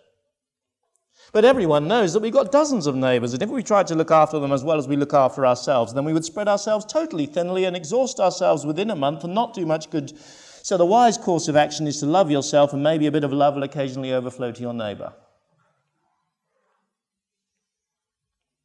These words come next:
And occasionally,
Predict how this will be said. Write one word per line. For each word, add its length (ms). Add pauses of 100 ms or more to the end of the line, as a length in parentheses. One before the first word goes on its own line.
(1500)
And 180
occasionally, 1500